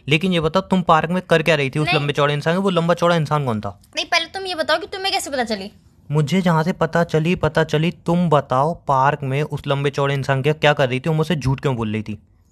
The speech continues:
Speaker 2: अरे, मैं तुमसे झूठ नहीं बोल रही थी, मैं तुम्हें बस बताने ही वाली थी। अब खैर, तुम्हें पता चली
Speaker 1: एक मिनट,
Speaker 2: कि
Speaker 1: मैंने पहले ही पूछा था पार्क में तुम कि-, शाम को क्या कर रही, तुमने झूठ बोला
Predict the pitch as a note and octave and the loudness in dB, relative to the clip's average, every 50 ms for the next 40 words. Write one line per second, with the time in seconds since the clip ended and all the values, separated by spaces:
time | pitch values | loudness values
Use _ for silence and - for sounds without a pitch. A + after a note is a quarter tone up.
0 | _ - B3+ C4 C#4+ D#4+ F4 F4+ F4 F4 F#4 F#4 C#4 C4 C#4+ C#4 B3+ C4+ D4+ D4 | _ -4 -4 -4 -4 -4 -6 -8 -8 -8 -6 -6 -4 -4 -2 -4 -4 -4 -6 0
1 | C#4 C#4+ B3+ B3 B3 F4 F4 F4+ F4 E4+ E4 E4+ D#4 F4 E4+ C4+ C#4+ B3+ B3+ B3 | 2 2 2 2 0 -2 -4 -4 -4 -4 -6 -4 -4 -2 0 2 2 2 2 2
2 | A#3+ A#3+ A#3 B3+ C#4+ D4+ D4 C4+ C4 B3+ A#3+ D#4+ - - C4+ C4+ - - C#4 B3+ | 0 0 0 -2 -2 -2 0 0 -2 -4 -6 -6 -4 -4 -4 -4 -4 -2 -2 -2
3 | C4 C4 C#4+ D4 C#4+ C4 C#4+ C4+ C#4+ - D3+ D3+ D#3+ D#3 - D#3+ D#3+ D3+ C#3+ D3 | -2 -2 -4 -6 -6 -4 -4 -4 -2 2 2 2 4 2 2 0 0 0 2 2
4 | D3+ D#3+ F3 E3 - C#3+ C3+ C3+ D3+ F3 F3 - F3 D#3+ - E3+ E3+ G3 G3 G3 | 2 2 2 2 2 2 2 2 0 -4 -4 -6 -6 -4 -2 0 0 0 0 2
5 | E3 D3+ D3 D3+ D3 - E3 E3 D#3+ E3+ E3+ D#3+ E3 D#3 D3+ D3 D3 - - - | 2 2 2 0 -2 -4 -4 -4 -2 -4 -4 -4 -6 -6 -4 -4 -4 -2 0 0
6 | C#3+ D3 D3+ E3 E3+ - D#3+ D3+ D3 D3 D#3 G3 - - E3+ E3+ F3 D3+ D3 C#3 | 0 2 0 -2 0 2 2 2 2 0 0 -2 0 0 0 0 0 0 0 0
7 | C#3 B2+ B2+ B2 A2 G#2 G2+ | 0 0 0 0 0 0 -2